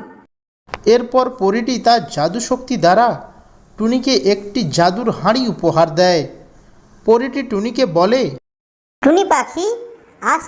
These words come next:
Speaker 2: থেকে এই জাদুর হাঁড়িটা তোমার। তোমার যখন যা খেতে ইচ্ছে করবে, তুমি এই হাঁড়ির কাছে গিয়ে খেতে চাইবে, আর এই জাদুর হাঁড়ি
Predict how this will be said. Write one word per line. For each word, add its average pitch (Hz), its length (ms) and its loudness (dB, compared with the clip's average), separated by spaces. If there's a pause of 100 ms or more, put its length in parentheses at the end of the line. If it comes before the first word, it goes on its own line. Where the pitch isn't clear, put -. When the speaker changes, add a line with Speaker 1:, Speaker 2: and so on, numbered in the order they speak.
Speaker 2:
থেকে 381 220 -4 (180)
এই 359 140 2
জাদুর 277 380 0
হাঁড়িটা 359 500 0
তোমার। 254 380 0 (800)
তোমার 370 300 2 (100)
যখন 254 360 -2 (100)
যা 269 240 0
খেতে 381 360 -6
ইচ্ছে 302 380 -2
করবে, 330 400 2 (680)
তুমি 359 200 2 (160)
এই 370 120 0
হাঁড়ির 269 440 -2
কাছে 285 320 -2
গিয়ে 381 260 -2
খেতে - 340 0
চাইবে, 269 460 2 (800)
আর 311 160 0 (120)
এই 359 200 -2
জাদুর 277 380 -2
হাঁড়ি 339 300 -2